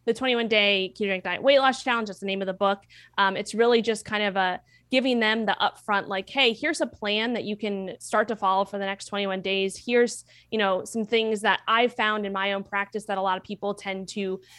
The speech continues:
make mistakes with when it comes to if someone's looking to go on a ketogenic diet and they just Google something or they hear something from their friend." And so maybe they drop their protein really low, um, or they're doing some activity that doesn't support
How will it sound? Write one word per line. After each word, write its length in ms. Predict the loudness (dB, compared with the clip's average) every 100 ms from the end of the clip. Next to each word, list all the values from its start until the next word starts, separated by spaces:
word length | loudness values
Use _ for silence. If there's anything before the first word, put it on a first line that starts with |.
| 2
make 260 | 4 4
mistakes 480 | 0 -6 -4 -6 0
with 240 | 0 0 -2
when 180 | -2 0
it 100 | 0
comes 400 | -2 -4 -4 -12
to 540 | -6 -2 0 0 0 -2
if 100 | -6
someone's 380 | -6 -4 -6 -4
looking 320 | -4 0 0
to 80 | 2
go 140 | 2
on 100 | 2
a 40 |
ketogenic 440 | 4 4 4 2 0
diet 340 | 0 2 0
and 140 | -2 -6
they 100 | -6
just 300 | -8 -12 -4
Google 300 | 0 4 4
something 400 | 4 0 0 0
or 80 | 0
they 120 | -2
hear 240 | -2 -2
something 320 | 0 -2 -2 -4
from 180 | -6
their 120 | -6 -4
friend." 440 | 2 2 2 -2 -6 -20 -20 _
And 180 | -2 -2
so 160 | -2 2
maybe 240 | 2 2
they 380 | 4 4 4 0
drop 360 | -6 2 2 4
their 120 | 0
protein 440 | 2 2 2 0
really 260 | 0 2 2
low, 600 | 4 6 8 6 2 -4 _ -20 _
um, 360 | 2 2 0 0
or 220 | 2 2
they're 160 | 2 0
doing 400 | 2 2 0 -2
some 240 | -6 -4
activity 500 | -4 -6 -2 0 0
that 140 | -2 -2
doesn't 280 | -4 -6 -10
support 580 | -12 -4 2 2 0